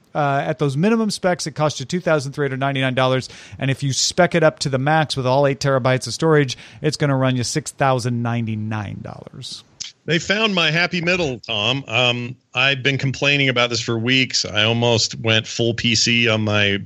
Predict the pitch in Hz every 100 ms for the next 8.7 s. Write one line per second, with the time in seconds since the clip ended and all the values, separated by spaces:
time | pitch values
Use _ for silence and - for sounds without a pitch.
0 | - - 101 101 98 113 117 - 120 -
1 | 127 120 113 - - - - - 104 110
2 | 117 113 117 113 101 - 110 107 117 107
3 | 110 113 101 107 107 110 98 107 123 127
4 | 131 127 - 95 90 85 - - 117 113
5 | 107 113 104 104 98 90 156 160 151 -
6 | - - 117 123 120 110 107 131 165 165
7 | - 120 123 113 113 107 107 131 143 -
8 | 120 110 110 - 147 156 156